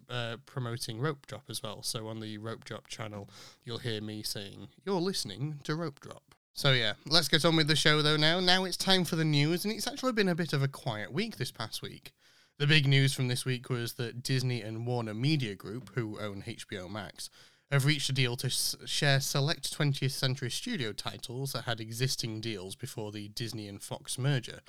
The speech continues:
so that they can also air on Disney Plus. The first of these films will actually be Ron's Gone Wrong, which will be released on Disney Plus in the U S on the same date it will be available in the U K,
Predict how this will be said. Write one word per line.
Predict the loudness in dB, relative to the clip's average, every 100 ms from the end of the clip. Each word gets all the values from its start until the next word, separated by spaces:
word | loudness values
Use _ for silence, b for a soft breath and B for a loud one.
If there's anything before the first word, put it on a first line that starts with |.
| B B B
so | 4
that | 4 4
they | 0
can | 0 2
also | 2 0 -2
air | -4 -2
on | 0
Disney | -2 -6 -4
Plus. | -4 -2 -4 -6 -8 _ B B B
The | 6
first | 8 8 6
of | 2
these | 0 0
films | -4 -2 -2 0
will | -2
actually | -2 -4 -4
be | -4
Ron's | -2 0 2 2
Gone | 0 -2 -4
Wrong, | -8 -6 -6 -4
which | -4 -2
will | -2
be | -2
released | -4 -6 -4 -4
on | -4
Disney | -4 -6 -6
Plus | -8 -6 -6
in | -6
the | -6
U | -4 -4
S | -4 -4
on | -4
the | -2
same | 0 0 0
date | -4 -4
it |
will | -2 2
be | 2
available | 2 -4 -6 -4
in | -4
the | -4
U | -8
K, | 2 2 2